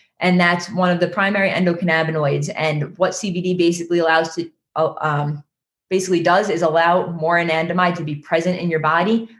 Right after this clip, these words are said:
by stopping the molecule that's trying to, to break it down, right? So it, uh,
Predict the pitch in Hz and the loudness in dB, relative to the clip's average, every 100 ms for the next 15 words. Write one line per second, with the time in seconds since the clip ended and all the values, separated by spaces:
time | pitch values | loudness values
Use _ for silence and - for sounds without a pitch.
0 | _ 170 170 - 170 175 180 170 160 165 | _ 0 0 -2 0 0 0 -2 -4 -6
1 | 170 160 156 151 151 160 156 143 143 - | -6 0 2 2 -2 -4 -2 -2 -4 -4
2 | 160 139 147 143 _ - 156 160 151 143 | -2 -2 -4 -8 _ -12 -2 -2 -2 -4
3 | 135 85 58 104 165 165 175 151 143 - | -4 -4 -6 -2 0 0 0 0 -2 -8
4 | _ _ _ _ - 180 | _ _ _ _ -2 2